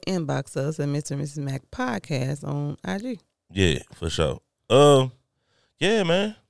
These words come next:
Speaker 1: That was deep. So what was that saying? That, that w-, that's what the world wants to, like
Speaker 2: That's the str-, that's the strategy that is or was in place for,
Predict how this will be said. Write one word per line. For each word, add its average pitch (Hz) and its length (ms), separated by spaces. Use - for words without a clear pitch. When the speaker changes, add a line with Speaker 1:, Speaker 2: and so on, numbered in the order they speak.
Speaker 1:
That 226 140
was 330 120
deep. 214 340
So 233 160
what 311 160
was 294 100
that 226 180
saying? 156 360
That, 156 160
that 196 120
w-, 175 220
that's 190 300
what 185 160
the 160 80
world 175 400
wants 170 320
to, 156 220
like 147 220
Speaker 2:
That's 117 120
the 113 120
str-, - 200
that's 107 220
the 98 100
strategy 90 800
that 85 320
is 82 480
or 85 220
was 90 420
in 82 220
place 78 360
for, 69 340